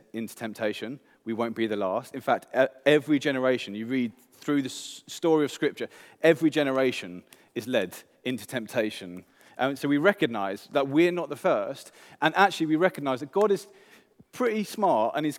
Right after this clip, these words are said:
clever and he's called us to not do life alone, but to be part of family, be part of church, as we support, as we're accountable to one another, as we're honest with one another. And it's great, God is, is growing us as a church.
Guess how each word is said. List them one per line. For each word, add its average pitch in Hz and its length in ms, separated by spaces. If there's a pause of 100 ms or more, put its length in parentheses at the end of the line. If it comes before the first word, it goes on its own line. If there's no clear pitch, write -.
clever 196 280
and 147 60
he's 143 100
called 220 260
us 156 120
to - 160
not 190 260
do 190 180
life 165 340
alone, 147 540
but 143 160
to - 60
be 170 100
part - 380
of 147 100
family, 117 640 (300)
be 160 100
part 151 180
of 147 100
church, 104 760 (240)
as 151 200
we 156 80
support, 160 680 (220)
as 143 180
we're 156 120
accountable 139 720
to 117 140
one 120 160
another, 107 420 (720)
as 147 140
we're 160 140
honest 160 380
with 131 160
one 123 160
another. 117 440 (460)
And 135 80
it's 156 120
great, 175 540
God 170 200
is, 151 240 (340)
is - 300
growing 175 400
us 120 180
as 139 140
a 139 60
church. - 760